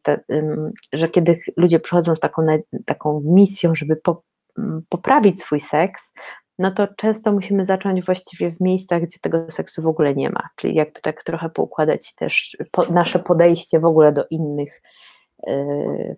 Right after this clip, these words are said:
fragmentów w życiu, czyli co priorytetyzujemy i w jaki sposób wyznaczamy granice swoje własne i jak, w jaki sposób szanujemy też granice innych.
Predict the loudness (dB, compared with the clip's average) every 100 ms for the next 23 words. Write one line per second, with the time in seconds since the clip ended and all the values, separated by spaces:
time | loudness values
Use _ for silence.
0 | -4 -2 -2 -6 -6 -8 -4 -6 -8 _
1 | _ -8 -6 0 0 2 2 4 2 -2
2 | -4 -4 -4 0 2 4 4 2 2 0
3 | 0 -8 -4 -6 -4 -6 -6 -18 -12 -6
4 | -2 -2 -2 -4 -2 -2 -2 -4 -8 -14
5 | -16 -20 _ -20 -20 _ _ _ _ -8
6 | 0 4 4 4 4 2 -2 -2 -2 -2
7 | -6 -6 -6 -6 -12 -10 -12 -14 -14 -2
8 | 0 2 2 2 0 -2 -2 -2 -2 -2
9 | 0 0 -2 -4 -10